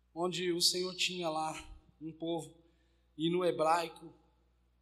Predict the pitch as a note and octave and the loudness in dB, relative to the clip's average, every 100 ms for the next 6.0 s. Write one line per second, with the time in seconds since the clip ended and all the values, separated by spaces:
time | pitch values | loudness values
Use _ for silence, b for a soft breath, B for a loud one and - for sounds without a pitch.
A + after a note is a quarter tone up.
0 | _ _ _ _ _ _ C#3+ - - E3+ | _ _ _ _ _ _ -6 -6 -6 -6
1 | E3 E3 D3+ C#3+ C3 B2+ B2 - _ - | -2 0 4 2 2 -2 -12 -16 _ -2
2 | E3 E3+ D#3+ B2 - - _ D3+ - D3+ | 2 4 2 2 -6 -20 _ -10 -10 -10
3 | D#3 D#3 E3 - - _ _ _ _ _ | -12 -10 -12 -10 -12 _ _ _ _ _
4 | _ _ _ _ _ _ _ - F3+ - | _ _ _ _ _ _ _ -8 -8 -6
5 | B3+ C#4 A3+ G#3 F#3 F3+ - - F3+ E3+ | -6 -6 -4 -4 -2 -2 -2 -4 -4 -6